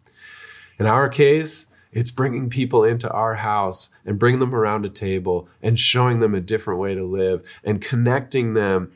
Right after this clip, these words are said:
with their s-, with their Father in heaven through the finished work of Jesus on the cross,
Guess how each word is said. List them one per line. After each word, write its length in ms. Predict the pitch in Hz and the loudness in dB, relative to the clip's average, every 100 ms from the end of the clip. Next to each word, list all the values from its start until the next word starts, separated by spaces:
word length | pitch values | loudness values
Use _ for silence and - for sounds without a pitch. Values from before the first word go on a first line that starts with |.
| _ | _
with 160 | 107 104 | -10 0
their 140 | 104 | 0
s-, 320 | 95 - - - | 2 0 -4 -10
with 380 | 95 101 - _ - | -2 -2 -2 _ -8
their 200 | 104 95 | -6 -4
Father 440 | - 98 101 98 | -2 0 2 0
in 220 | 90 95 | -2 -4
heaven 540 | 90 92 95 95 87 82 | -6 -6 -4 0 0 -2
through 380 | - - 117 | -16 -4 -2
the 80 | 107 | -2
finished 460 | - 123 123 117 - | -2 0 2 0 -2
work 240 | 104 98 | -2 -2
of 120 | 95 | -6
Jesus 440 | 82 98 95 92 85 - | -6 -4 -4 -6 -8 -4
on 260 | 95 95 | -2 -2
the 80 | 90 | -4
cross, 500 | - 95 90 85 - | -6 -4 -2 -2 -4